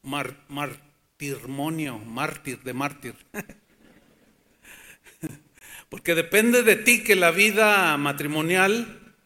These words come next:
no sea un martirio, ¿sí? Depende de ti. Cuando digo de ti, de, de manera así directa, a ella y a él, porque depende de ambos, ¿no es cierto? Fíjate en sus virtudes.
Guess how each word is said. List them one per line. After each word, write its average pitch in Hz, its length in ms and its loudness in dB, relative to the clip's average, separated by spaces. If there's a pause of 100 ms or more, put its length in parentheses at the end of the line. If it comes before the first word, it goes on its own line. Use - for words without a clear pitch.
(180)
no 156 160 -6
sea 190 240 2
un 180 160 -2
martirio, 151 680 -2 (100)
¿sí? 156 600 -6
Depende 147 460 -4
de 160 140 0
ti. 202 480 -6 (340)
Cuando 143 200 -4
digo 185 220 4
de 175 80 0
ti, 185 220 0
de, 202 140 -4
de 156 120 -6
manera 151 240 -4
así 190 160 -4
directa, 165 460 -4
a 123 180 -6
ella 185 340 -2
y 143 120 -4
a 123 100 -6
él, 165 500 -4 (200)
porque 127 240 -10
depende 160 540 -4
de 135 260 -6
ambos, 165 500 -2 (560)
¿no 131 80 -18
es 127 60 -10
cierto? 165 420 -6 (2750)
Fíjate 240 400 -2
en 208 80 0
sus 143 260 0
virtudes. 165 1000 -4